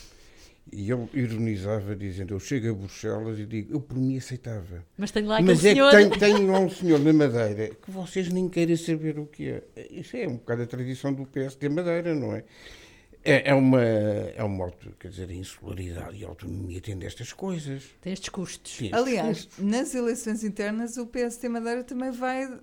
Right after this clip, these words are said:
Speaker 3: vai
Speaker 2: Também
Speaker 3: dar
Speaker 2: vai
Speaker 3: um
Speaker 2: haver confusão,
Speaker 3: problema
Speaker 2: não é?
Speaker 3: de todo tamanho, porque, eh, houve uma alteração no regulamento de pagamento de cotas e antigamente o, os madeirenses e os açorianos não precisavam de pagar cotas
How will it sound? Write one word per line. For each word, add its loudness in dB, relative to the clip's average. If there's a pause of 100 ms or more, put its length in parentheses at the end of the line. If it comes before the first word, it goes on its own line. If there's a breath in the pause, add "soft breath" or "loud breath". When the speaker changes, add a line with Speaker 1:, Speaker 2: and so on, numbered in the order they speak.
Speaker 3:
vai -2
Speaker 2:
Também 2
Speaker 3:
dar 4
Speaker 2:
vai 4
Speaker 3:
um 6
Speaker 2:
haver 4
confusão, 4
Speaker 3:
problema 2
Speaker 2:
não 0
é? -4
Speaker 3:
de -4
todo -6
tamanho, -6
porque, -4 (440 soft breath)
eh, -8
houve -4
uma 0
alteração -2
no -2
regulamento -4
de -20
pagamento -4
de -20
cotas -10
e -8
antigamente -4
o, -8
os -6
madeirenses -2
e -12
os -8
açorianos -8
não -4
precisavam -6
de -12
pagar -6
cotas -8